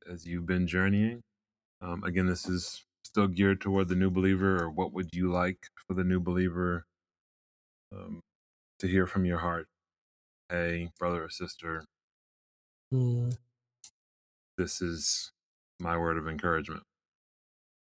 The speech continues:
Speaker 2: My word of encouragement is, um, you know, in your, in,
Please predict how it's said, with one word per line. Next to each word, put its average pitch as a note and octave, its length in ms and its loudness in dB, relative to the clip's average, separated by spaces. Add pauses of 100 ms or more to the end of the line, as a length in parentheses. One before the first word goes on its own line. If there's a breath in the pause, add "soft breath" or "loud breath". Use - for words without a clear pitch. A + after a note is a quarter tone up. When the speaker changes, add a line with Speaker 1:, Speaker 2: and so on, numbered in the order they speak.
(140)
Speaker 2:
My D#3+ 220 0
word F3 260 4
of C#3+ 80 2
encouragement C3 1040 -2 (140)
is, B2+ 440 2
um, B2 460 0 (1700)
you D#3+ 80 4
know, C#3+ 140 6
in C3 100 0
your, C3 240 2 (140)
in, C#3+ 240 2